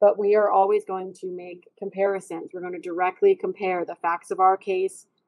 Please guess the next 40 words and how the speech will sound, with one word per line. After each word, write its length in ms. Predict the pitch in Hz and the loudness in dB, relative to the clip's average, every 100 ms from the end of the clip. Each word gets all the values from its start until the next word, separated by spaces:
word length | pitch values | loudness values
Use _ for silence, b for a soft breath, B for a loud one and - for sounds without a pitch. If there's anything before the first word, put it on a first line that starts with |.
| _ | _
to 140 | - 190 | -2 -2
the 80 | |
facts 360 | 185 180 175 - | 0 0 -2 -4
of 80 | 175 | -8
the 60 | 156 | -8
cases 680 | - 165 - 170 170 - _ _ | -8 -8 -8 -8 -8 -10 _ _
in 140 | 175 175 | -6 -6
the 80 | 160 | -4
library. 640 | 156 151 - - - - _ _ _ _ _ | -4 -4 -4 -6 -6 -12 _ _ _ _ _
So 140 | _ 196 | _ 6
I'm 120 | 190 | 6
always 220 | 190 190 | 4 2
gonna 160 | 196 185 | -4 -6
start 440 | - 190 180 - - | -2 0 0 -2 -6
and 120 | 180 | -8
I'm 100 | 175 | -8
gonna 180 | 175 180 | -10 -12
cite 360 | - 185 - | -6 -4 -4
to 100 | 196 | -10
the 80 | 180 | -12
cases, 560 | - 175 - - - - | -10 -14 -14 -14 -14 0
like 240 | 190 202 | 4 4
this 220 | 202 196 - | 4 0 -2
statement 380 | 202 190 202 | -2 0 -2
in 60 | 190 | -2
Anderson, 480 | 190 185 175 165 156 | -4 -6 -10 -10 -10
which 200 | 165 175 | -10 -12
alleged 260 | 170 170 | -10 -10
specific 540 | - _ 180 - 165 160 | -14 _ -10 -8 -8 -4
facts. 460 | 170 151 - _ _ _ _ _ _ | 0 0 -2 _ _ _ _ _ _
Hardy's 280 | 202 196 226 | 6 6 4
statement 340 | - 202 185 | 0 -2 -6
here 300 | 180 170 170 - | -12 -12 -10 2
also 440 | 190 202 - 196 | 4 4 0 -4
alleges 500 | 175 170 170 165 156 - | -4 -8 -10 -12 -14 -14
with 160 | 175 | -10
specificity 640 | 180 170 170 175 - 170 160 | -10 -10 -10 -12 -10 -8 -8
because 280 | 165 180 | -10 -10
Hardy 280 | - 180 185 | -4 -2 0
said 340 | 190 175 165 | -2 -4 -4